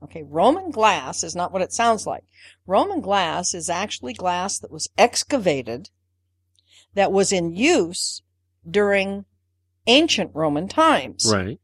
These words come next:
Speaker 1: Okay? And they, uh, they excavated many intact pieces and lots of not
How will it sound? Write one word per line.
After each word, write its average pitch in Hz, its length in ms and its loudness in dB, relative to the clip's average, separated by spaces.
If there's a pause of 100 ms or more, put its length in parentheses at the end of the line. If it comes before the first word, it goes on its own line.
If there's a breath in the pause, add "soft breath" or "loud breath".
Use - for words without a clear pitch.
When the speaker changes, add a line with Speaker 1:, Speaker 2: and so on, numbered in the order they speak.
(120)
Speaker 1:
Okay? 175 400 -2 (540 loud breath)
And 196 580 2 (180)
they, 190 500 2 (800)
uh, 165 260 0
they 170 180 -4
excavated 208 680 0
many 208 360 0
intact 226 920 0 (120)
pieces 185 800 -2 (340)
and 180 300 0
lots 175 640 0
of 175 240 -6
not 202 340 2